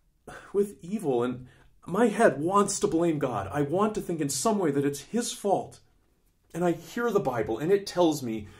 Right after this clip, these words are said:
that is not true. Like, that's the one answer that for sure is wrong. <laughs> There may be, uh, lots of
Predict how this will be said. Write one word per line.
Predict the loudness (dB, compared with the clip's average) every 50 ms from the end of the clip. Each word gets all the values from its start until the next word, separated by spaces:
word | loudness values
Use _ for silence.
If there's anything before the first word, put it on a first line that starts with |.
| -10 -6
that | -2 0 0
is | 0 0
not | 0 -2 -2 -2 -2
true. | -4 -6 -4 -2
Like, | -2 -2 0 0
that's | 0 -2 0 0
the | 0 2
one | 2 4 2 2
answer | 2 -2 -4 -4 -4 -4
that | -4 -4 -4
for | -6 -8 -12
sure | -10 -8 -6 -4 -2 -2
is | -2 -2 -4 -2
wrong. | -2 -2 -2 -2 -6 -8 -12 -18 -20 -20 -20 -20 -20 -20 -20 -20
<laughs> | -18 -16 -16 -16 -16 -16 -16 -14
There | -10 -6 -2 0 2
may | 2 2 2
be, | 2 2 0 0 -4 -8 -14 -18 -20 -20 -10 -4
uh, | -2 0 0 -2 -2 -8 -18 _ _ _ _ _ _ _
lots | 0 2 4 4 4 2 2
of | 2 2 2 0 -4 -12